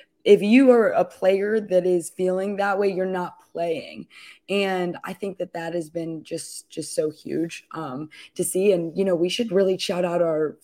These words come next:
sports cinema people. I'm sure they have been flies on many walls throughout this season. We should bring them out here to talk about what Norvell says in those huddles.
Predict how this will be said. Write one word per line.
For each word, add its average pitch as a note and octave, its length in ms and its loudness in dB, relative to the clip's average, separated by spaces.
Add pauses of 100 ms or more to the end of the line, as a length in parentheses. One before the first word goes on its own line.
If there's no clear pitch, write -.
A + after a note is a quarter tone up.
sports - 460 0
cinema E3+ 340 -4 (480)
people. D3 460 -4
I'm F3+ 180 -8
sure A#3 420 0
they G#3+ 260 2
have G3+ 180 2
been F#3+ 200 -2
flies G3+ 380 -6 (160)
on F#3+ 420 -4
many C4+ 320 -4
walls E3+ 520 -4
throughout F3+ 340 -6
this F3 240 -12
season. F3 440 -8 (340)
We D4 160 0
should D4 200 -4
bring G3 360 -4
them B3+ 240 2
out A#3 240 -2
here G3 160 -6
to G3 100 -6
talk F#3+ 300 -6
about F3 280 -2
what F3+ 140 -4
Norvell E3+ 400 -6
says E3 300 -8
in F3 120 -8
those E3 240 -10
huddles. D3 540 -14